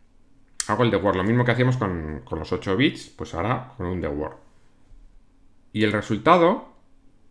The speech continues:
que lo guardo aquí, que es una temporal, lo hago, le hago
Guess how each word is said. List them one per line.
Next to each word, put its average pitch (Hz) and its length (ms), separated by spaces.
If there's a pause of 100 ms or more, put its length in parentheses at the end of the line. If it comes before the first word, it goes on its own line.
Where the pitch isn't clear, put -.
(340)
que - 80
lo 92 80
guardo 98 220
aquí, 156 500
que - 80
es - 80
una 82 100
temporal, 135 540 (680)
lo 156 540 (580)
hago, 147 380
le 120 160
hago 110 300